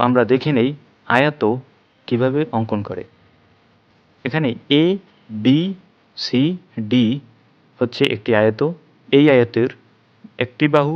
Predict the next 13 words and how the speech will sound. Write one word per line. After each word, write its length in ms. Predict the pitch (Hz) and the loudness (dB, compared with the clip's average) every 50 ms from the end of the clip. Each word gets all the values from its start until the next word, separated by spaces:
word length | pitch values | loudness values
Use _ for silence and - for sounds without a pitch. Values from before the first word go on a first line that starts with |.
| 175 135 | -4 -4
হচ্ছে 280 | 135 131 - - - 139 143 147 - 139 120 110 | -6 -6 -6 -4 -2 -2 -2 -2 0 0 2 2
এ, 20 | 98 92 101 107 - _ 117 | 0 -2 -6 -10 -16 _ -4
যেটাকে 240 | 120 120 135 135 131 135 | -2 0 0 0 0 -2
আমরা 140 | 127 123 131 117 104 117 | -2 -2 -2 -2 2 2
দৈর্ঘ্য 300 | 120 127 127 110 110 117 117 107 | 4 4 4 2 -2 -4 -6 -4
হিসাবে 260 | - 123 117 127 156 165 156 - | -2 -2 -2 -2 -4 -6 -4 -4
চিন্তা 240 | 120 107 104 120 101 104 | -4 -2 0 -2 -2 -2
করি, 180 | 104 92 90 - - - _ _ _ _ _ _ _ _ _ _ _ _ _ _ _ - | -4 -6 -6 -8 -12 -18 _ _ _ _ _ _ _ _ _ _ _ _ _ _ _ -2
এবং 120 | 117 120 120 123 - - 123 | 0 0 0 0 2 2 2
অপর 180 | 123 - 160 156 139 | 4 4 0 0 2
বাহুটি 240 | 123 131 135 135 147 139 | 0 -2 -2 -2 -2 -4
হচ্ছে 200 | 135 - - 196 180 139 107 95 95 | -4 -4 -6 -6 -6 -6 -10 -6 -6
বি। 140 | 107 98 | -4 -4